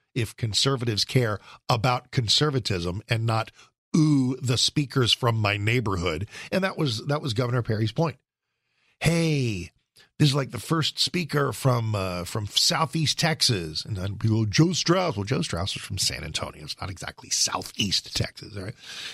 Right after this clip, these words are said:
Anyway, uh, is it, like, it, it continues the, the streak for you guys in your neighborhood. It gives you clout. Ho hum, man. None of that matters.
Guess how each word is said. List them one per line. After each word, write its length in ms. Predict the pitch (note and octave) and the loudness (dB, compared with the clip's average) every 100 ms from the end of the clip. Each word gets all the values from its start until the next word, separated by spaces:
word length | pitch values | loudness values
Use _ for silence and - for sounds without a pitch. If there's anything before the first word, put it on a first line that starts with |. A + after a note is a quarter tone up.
| - | -2
Anyway, 300 | F3+ A#2+ G2+ | 0 0 0
uh, 300 | - B2+ B2+ | 0 -2 -2
is 220 | B2 C#3+ | -2 0
it, 200 | C3+ C3+ | 0 0
like, 160 | C#3+ C3 | -2 0
it, 100 | C3 | -2
it 200 | B2+ A#2 | -2 -2
continues 600 | C#3 A#2 F#3+ F#3 F3 C3 | -2 0 0 2 2 2
the, 180 | B2+ B2+ - - | 2 0 -4 0
the 80 | B2 | 0
streak 360 | - F#3 F#3+ | 2 0 0
for 140 | - D#3+ | -4 -2
you 140 | D#3 | 0
guys 400 | C#3+ C3 B2+ A2 | 2 2 2 2
in 160 | A#2 B2 | 2 2
your 160 | F#3 | 2
neighborhood. 720 | E3+ F3+ G#3 E3+ D3+ C#3+ B2+ | 4 2 4 4 4 4 2
It 160 | A2+ A2+ | 0 0
gives 280 | C3+ F3 C3+ | 0 0 0
you 120 | C#3 | -2
clout. 580 | - - F#3 G3 D3 - - - - _ | -4 0 2 2 0 -6 -20 -20 -20 _
Ho 520 | - - C#3 G3+ G#3 | -8 -2 2 4 2
hum, 400 | D3+ A2+ D#3+ C3+ | 2 2 2 2
man. 340 | A2+ G#2+ G#2+ G#2+ | 0 2 0 2
None 200 | D3 G3+ | 0 2
of 60 | |
that 220 | D#3 B2+ A#2 | -2 -2 0
matters. 460 | A2 E2+ C#2 - | 0 -2 -4 -6